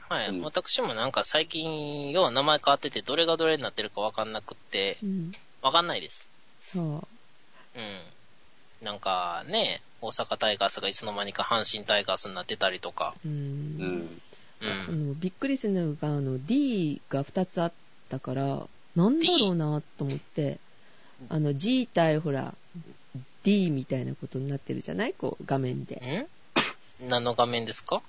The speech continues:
Speaker 3: あ、画面でっていうか、あの、試合結果をやるときに、
Speaker 1: うん。
Speaker 3: ジャイアンツのGで、Dは、あ、ドラゴンだよねって思うんだけど、
Speaker 1: あー。
Speaker 3: もう一つDがなんかあって、
Speaker 1: はいはい。
Speaker 3: なんやろこれ？みたいな。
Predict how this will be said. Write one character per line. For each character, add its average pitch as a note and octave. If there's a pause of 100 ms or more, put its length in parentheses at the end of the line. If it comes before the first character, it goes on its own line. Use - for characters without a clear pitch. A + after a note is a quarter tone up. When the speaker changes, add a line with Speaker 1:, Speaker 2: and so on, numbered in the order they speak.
(300)
Speaker 3:
あ、 D3+
画 C3+
面 C3+
で D3+
っ D#3+
て -
い -
う -
か、 C3
あ -
の、 B2+ (320)
試 -
合 F3+
結 A#3+
果 D3+
を C#3+
や C3+
る B2+
と -
き -
に、 D#3 (680)
Speaker 1:
う E3
ん。 A2 (720)
Speaker 3:
ジ F3
ャ F3+
イ E3
ア C#3+
ン C3+
ツ -
の C3
G B2+
で、 C3+ (680)
D E3
は、 C3 (100)
あ、 C3+
ド D#3+
ラ E3
ゴ C3
ン A#2+
だ A2
よ A#2
ね F#3
っ G#3+ (320)
て E3
思 F#3
う A#3+
ん G#3
だ D#3
け C#3+
ど、 D#3 (300)
Speaker 1:
あ G#3+
ー。 A#3
Speaker 3:
も -
う -
一 F#4
つ F#4 (120)
D D4
が E3
な D3+
ん D3+
か C#3+
あ -
っ E3
て、 -
Speaker 1:
は C#3
い C#3
は F3
い。 G3
Speaker 3:
な A#3
ん C4
や F#4
ろ C#4+
こ -
れ？ C#3+
み C3
た -
い -
な。 -